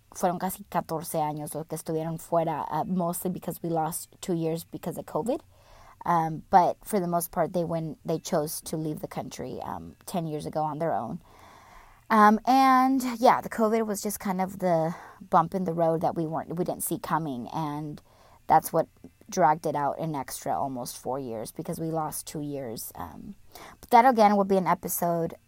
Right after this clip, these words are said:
that I'll have to do next season, because there are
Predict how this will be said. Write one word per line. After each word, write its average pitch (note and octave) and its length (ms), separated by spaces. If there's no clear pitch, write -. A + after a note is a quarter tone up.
that E3 140
I'll D#3 140
have E3 240
to D#3 80
do D3 420
next D#3+ 300
season, D#3 340
because E3 480
there D3+ 240
are D3+ 380